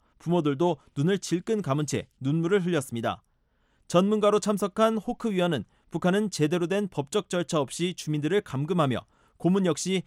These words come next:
체계적이고 정기적인 방식으로 이뤄진다고 비판했습니다. 아울러 북한과 외교 관계가 없는 미국을 대신해 스웨덴 정부가 원비어 억류 문제를 다뤘지만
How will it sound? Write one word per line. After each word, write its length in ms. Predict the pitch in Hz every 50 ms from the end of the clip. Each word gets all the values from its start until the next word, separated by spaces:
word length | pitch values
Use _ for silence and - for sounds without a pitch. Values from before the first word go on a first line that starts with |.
| _ _ -
체계적이고 680 | - 214 208 214 214 190 196 180 180 175 208 214 214
정기적인 580 | - - 127 135 151 160 202 185 196 190 190 175
방식으로 500 | 143 135 131 123 131 120 135 165 185 170
이뤄진다고 560 | 135 135 156 160 143 139 113 120 110 139 175
비판했습니다. 760 | - - 160 - 170 151 135 117 - 107 107 110 104 85 - _ _ _ _ _ _ _ _ _ _ _ -
아울러 340 | - 156 185 202 220 220 202
북한과 460 | - - 170 202 202 196 196 220 214
외교 280 | 165 131 135 156 202
관계가 380 | 185 202 196 190 175 196 175 180
없는 340 | 160 160 170 202 214 196 147
미국을 380 | 120 143 147 190 190 202 180
대신해 420 | 147 151 143 - - 143 113 90 - _ _ _ _
스웨덴 400 | - - 202 214 196 202 196 175
정부가 480 | 175 160 147 143 143 165 175 180 160 -
원비어 400 | 104 110 117 127 127 147 170 185
억류 360 | 143 107 123 143 175 196 202
문제를 380 | 196 185 175 160 175 180 214 190
다뤘지만 480 | 165 156 156 156 - 143 135 110 92